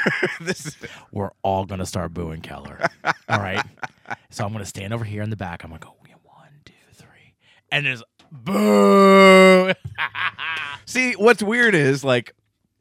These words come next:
Speaker 1: I get reactions at the arena, but none of the reactions are specifically for me, right?
Speaker 2: Yeah.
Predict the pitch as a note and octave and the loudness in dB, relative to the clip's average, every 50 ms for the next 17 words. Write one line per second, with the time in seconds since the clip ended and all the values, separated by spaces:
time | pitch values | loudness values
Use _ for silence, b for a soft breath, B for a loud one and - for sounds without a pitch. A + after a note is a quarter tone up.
0 | _ _ _ _ _ - - D#3 G#3+ A3+ G#3+ B3 - - D#3+ D3+ C#3+ A#2+ A2+ A#2+ | _ _ _ _ _ -6 -4 -2 -2 -2 -2 -2 -2 -2 -2 -2 -2 -2 -2 -2
1 | C#3+ D#3 - - - F3 E3+ E3+ G3 G#3 - - - _ - C#3+ D3+ D3+ - E3+ | -4 -4 -6 -8 -8 -8 -8 -8 -8 -12 -14 -16 -18 _ -6 -4 -4 -4 -4 -4
2 | F3 E3 E3 F#3 G3 G3+ F3+ D3 F#3 E3 F3+ F#3 G3+ A#3 B3+ B3 G#3 F#3+ G3+ F3+ | -6 -4 -2 -2 -2 -2 -2 -4 -6 -2 0 2 2 2 0 -2 -6 -4 -4 -2
3 | F3+ D#3+ D#3 D3+ D3+ - - - D#3+ D3 B2+ C3 C3+ B2+ A#2+ - - - C3+ A#2 | -2 0 0 0 -2 -2 -4 -6 -8 -6 -4 -2 -2 -4 -4 -6 -6 -6 -6 -6
4 | - B2 B2 - D#3 - - C3+ B2+ A#2 - - A2+ A2 A2+ A2+ G2 D#2 D2 D#2 | -6 -8 -8 -8 -8 -10 -8 -8 -8 -8 -8 -8 -8 -6 -6 -6 -6 -8 -8 -10
5 | F2+ G2 A2+ - - G3+ G3+ F#3+ D#3+ B2 G2+ F#2 | -8 -8 -8 -8 -4 0 0 0 0 0 -4 -8